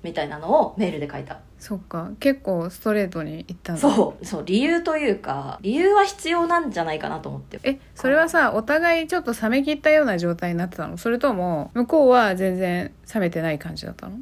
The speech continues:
Speaker 1: でも、結構喧嘩とかは多かったから、
Speaker 2: うん。
Speaker 1: もしかしたら冷めてたかもね。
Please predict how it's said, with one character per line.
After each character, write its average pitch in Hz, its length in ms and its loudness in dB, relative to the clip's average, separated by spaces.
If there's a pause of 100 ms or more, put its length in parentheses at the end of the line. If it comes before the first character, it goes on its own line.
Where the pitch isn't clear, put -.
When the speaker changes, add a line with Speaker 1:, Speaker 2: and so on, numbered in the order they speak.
(120)
Speaker 1:
で - 80 2
も、 196 80 2
結 - 240 -2
構 190 140 4
喧 262 340 -2
嘩 339 160 0
と 339 120 -2
か 185 120 4
は 156 140 4
多 214 100 2
か 196 120 -2
っ - 100 -6
た 160 80 -6
か 123 80 -6
ら、 147 500 -4
Speaker 2:
う 208 100 -8
ん。 196 120 -4
Speaker 1:
も 208 100 -2
し - 80 -8
か 349 80 -4
し - 80 -8
た 190 160 -6
ら 156 120 -4
冷 170 240 -8
め 233 60 -6
て - 120 -14
た 214 80 -8
か 170 80 -10
も 139 100 -14
ね。 147 400 -18